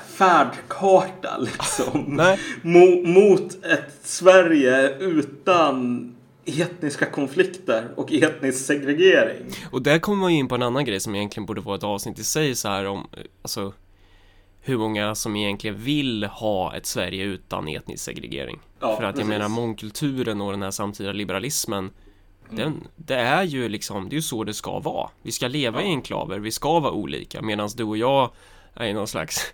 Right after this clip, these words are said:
Speaker 2: <laughs> kvarvara. Vi, vi övervintrade från några årtionden sedan och tycker så här bara, "Nej, dra åt helvete. Vi ska ha ett demos."
Speaker 1: Precis. Se inte på vad... Det här kanske vi kan avsluta med, men liksom,
Speaker 2: Ja.
Speaker 1: se inte på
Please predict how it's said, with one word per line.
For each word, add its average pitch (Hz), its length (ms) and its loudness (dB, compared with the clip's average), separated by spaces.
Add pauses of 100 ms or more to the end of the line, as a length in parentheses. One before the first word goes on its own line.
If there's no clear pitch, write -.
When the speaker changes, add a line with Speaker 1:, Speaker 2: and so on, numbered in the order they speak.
(120)
Speaker 2:
<laughs> - 220 -20
kvarvara. 107 840 -2
Vi, 117 60 -12 (320)
vi 123 100 -2
övervintrade 123 880 0
från 107 280 -6 (160)
några 104 180 -6
årtionden 110 580 -4
sedan 92 180 -8
och 104 80 -10
tycker - 240 -8
så - 120 -4
här - 80 -6
bara, 95 120 -4
"Nej, 123 280 0
dra 117 140 -4
åt 113 80 -4
helvete. 120 560 -4 (420)
Vi 117 80 -6
ska 113 120 -4
ha 110 180 -2
ett - 300 -8
demos." - 520 -8 (360)
Speaker 1:
Precis. 135 320 -12
Se 233 460 -8
inte 131 260 -6
på 127 160 -10
vad... 110 280 0 (340)
Det 131 80 -6
här 131 120 -4
kanske 117 180 -8
vi 110 60 -10
kan 107 100 -12
avsluta 98 500 -8
med, 78 160 -16
men 107 100 -12
liksom, 113 220 -8
Speaker 2:
Ja. 110 60 -4
Speaker 1:
se 185 340 2
inte 131 140 -6
på 110 380 -4